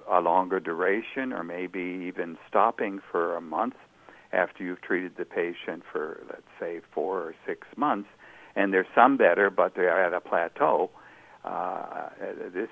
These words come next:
is, uh, this is what's called clinical experience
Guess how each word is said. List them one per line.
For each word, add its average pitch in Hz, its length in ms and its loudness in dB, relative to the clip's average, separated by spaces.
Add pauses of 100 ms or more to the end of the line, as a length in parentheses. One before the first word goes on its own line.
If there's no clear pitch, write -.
is, 143 100 -6 (200)
uh, - 560 -14 (120)
this 143 220 -6
is 143 160 -4
what's 127 240 -6
called 117 240 2
clinical 110 480 -2
experience 107 720 -2